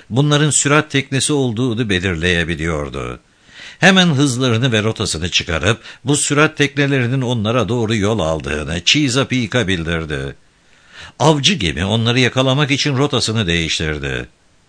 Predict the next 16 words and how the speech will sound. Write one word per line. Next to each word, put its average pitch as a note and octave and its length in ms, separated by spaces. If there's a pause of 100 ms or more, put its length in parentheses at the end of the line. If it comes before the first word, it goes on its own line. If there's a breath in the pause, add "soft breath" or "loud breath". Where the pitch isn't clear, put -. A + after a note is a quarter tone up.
(460 loud breath)
Yola F#3+ 320
çıktıklarının D#3+ 720
ikinci C3 440
gününde E2 420
iki B2+ 240
sürat D#3 340
teknesinin F#2 600
mürettebatı E2+ 1120
tıpkı F3 440
Belleza B2+ 640
del A#2+ 140
Mar'ın A#2 340
kaptanı A#2+ 460
gibi A#2 220
şaşırıp A2+ 480
kaldılar. E2 640